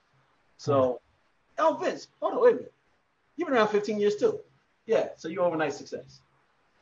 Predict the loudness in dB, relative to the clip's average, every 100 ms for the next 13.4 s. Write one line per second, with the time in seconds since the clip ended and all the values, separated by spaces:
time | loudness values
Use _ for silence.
0 | _ -8 -8 -8 -8 -4 -2 -4 -6 -10
1 | -10 -12 -10 -4 -2 0 0 -2 -2 -6
2 | _ _ _ _ _ _ -2 -2 0 0
3 | 2 0 -2 -4 -14 _ _ _ _ _
4 | -8 -4 -4 -6 -2 0 0 -4 -2 -4
5 | -4 -6 -4 -2 0 -2 -4 -8 -10 -8
6 | -10 -10 -2 0 2 0 -4 -6 -8 -8
7 | -12 -14 -16 -12 -6 -6 -4 -6 -6 -4
8 | -4 -4 -6 -8 -8 -6 -6 -6 -6 -6
9 | -6 -10 _ _ _ -6 0 0 0 -4
10 | -6 -14 -16 _ _ -4 -2 -2 -6 -4
11 | -2 -2 -4 -8 -6 -4 -2 -2 -2 -4
12 | -6 -12 -14 -20 _ -20 -20 _ -14 -8
13 | -6 -2 -4 -6